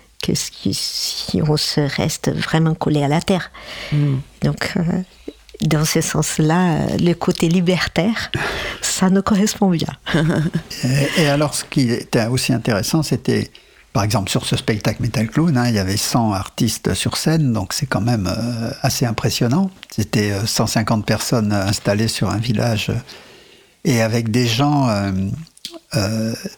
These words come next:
Speaker 3: de toute provenance. Il y avait seize nationalités différentes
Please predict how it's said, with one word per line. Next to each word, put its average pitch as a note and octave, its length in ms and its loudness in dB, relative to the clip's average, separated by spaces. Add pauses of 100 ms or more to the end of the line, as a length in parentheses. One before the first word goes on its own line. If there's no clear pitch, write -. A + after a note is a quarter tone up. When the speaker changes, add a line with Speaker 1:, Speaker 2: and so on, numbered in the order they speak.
(300)
Speaker 3:
de B2 160 2
toute - 260 -2
provenance. A#2 720 0
Il A#2+ 40 4
y - 40 2
avait G#2+ 220 2
seize C#3+ 400 0
nationalités G#2+ 840 0 (960)
différentes A#2+ 720 0